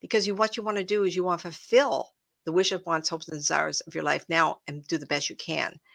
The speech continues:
But you don't wanna become obsessed, obsessed with it. Um, I think be-, having peace in your life, um,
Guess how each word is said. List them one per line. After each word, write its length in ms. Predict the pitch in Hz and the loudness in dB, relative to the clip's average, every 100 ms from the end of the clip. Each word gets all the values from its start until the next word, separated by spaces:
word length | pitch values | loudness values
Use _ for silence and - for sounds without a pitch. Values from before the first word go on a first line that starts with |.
| - - - | -20 -20 -16
But 120 | 160 | -4
you 60 | 180 | 2
don't 140 | 190 | 4
wanna 160 | 190 185 | 4 2
become 260 | 170 175 156 | 0 -4 0
obsessed, 440 | 151 170 156 - - | 2 2 0 -4 -6
obsessed 500 | 160 - 180 175 - | 2 4 4 0 -2
with 220 | 165 160 - | -4 -4 -6
it. 180 | - _ - - - - _ | -10 _ -20 -20 -20 -20 _
Um, 440 | 175 160 156 160 - - | 6 8 6 0 -2 0
I 80 | 175 | 4
think 280 | 254 240 - | 2 0 -2
be-, 240 | 202 190 190 _ | 0 0 -2 _
having 320 | - 196 190 175 | -8 -4 -4 -6
peace 320 | 196 214 262 | -2 2 2
in 100 | 240 | 2
your 120 | 233 | -4
life, 400 | 240 254 - - _ - - - - | -4 -6 -8 -16 _ -20 -20 -10 2
um, 320 | 175 165 | 4 4